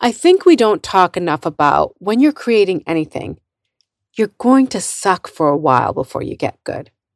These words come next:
<laughs> We really don't talk about that enough, or how okay it is to be at that stage. It also reminded me of the stages of creativity.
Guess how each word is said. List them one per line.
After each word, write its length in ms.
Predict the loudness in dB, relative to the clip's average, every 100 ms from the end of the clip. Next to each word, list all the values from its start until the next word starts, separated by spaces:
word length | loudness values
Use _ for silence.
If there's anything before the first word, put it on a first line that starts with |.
| _ _ _ _
<laughs> 160 | -4 4
We 200 | 6 8
really 280 | 8 6 6
don't 240 | 4 4
talk 260 | 4 4 4
about 240 | 4 2
that 160 | 2 -2
enough, 340 | -2 -6 -10 _ _ -20 _ _
or 160 | 6 6
how 280 | 6 4 6
okay 640 | 4 2 -2 2 4 2
it 180 | 0 2
is 240 | 0 0
to 120 | -4 -8
be 220 | 0 0
at 140 | 0
that 260 | -2 -4 -6
stage. 540 | -4 -2 -2 -8 -16 _ _ _ _ _ _ _ _ _ 2
It 180 | 4 4
also 320 | 0 2 2
reminded 580 | 2 2 0 0 -2 -2
me 220 | -4 -4
of 180 | -8 -8
the 80 |
stages 480 | -10 -4 -2 -2 -4
of 180 | -6 -8
creativity. 840 | -8 -4 -4 -4 -6 -4 -4 -6